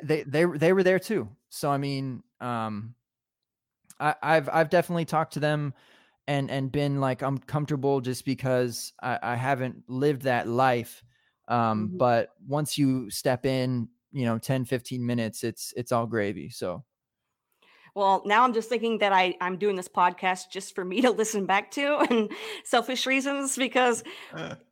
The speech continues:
Speaker 2: I have a couple of people that are gonna come on that, like, I've never talked to and also are, like, the quote unquote bigger names. And I'm like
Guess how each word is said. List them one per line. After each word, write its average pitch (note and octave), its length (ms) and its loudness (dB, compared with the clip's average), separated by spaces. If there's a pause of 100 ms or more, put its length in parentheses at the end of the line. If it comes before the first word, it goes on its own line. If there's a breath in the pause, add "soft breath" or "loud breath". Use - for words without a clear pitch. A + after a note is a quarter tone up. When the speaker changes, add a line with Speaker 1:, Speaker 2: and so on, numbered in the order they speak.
(180)
Speaker 2:
I A3+ 100 6
have C4 140 6
a C#4 60 2
couple C4 300 0
of B3 60 2
people B3+ 240 -6
that A#3 140 2
are A#3 40 0
gonna A3 160 0
come A3 200 0
on G#3+ 260 4
that, G#3+ 180 0
like, F#3 160 -4
I've F#3+ 80 -8
never F#3+ 160 -4
talked G3+ 300 -2
to G3 160 -2
and F3+ 100 -6
also F3 680 -2 (200)
are, E3 140 -6
like, D#3 340 -8 (520)
the - 60 -6
quote D#3 220 0
unquote E3+ 320 -2
bigger F3+ 320 0
names. F3+ 300 -2
And F#3 80 0
I'm F#3 100 0
like F#3 340 -2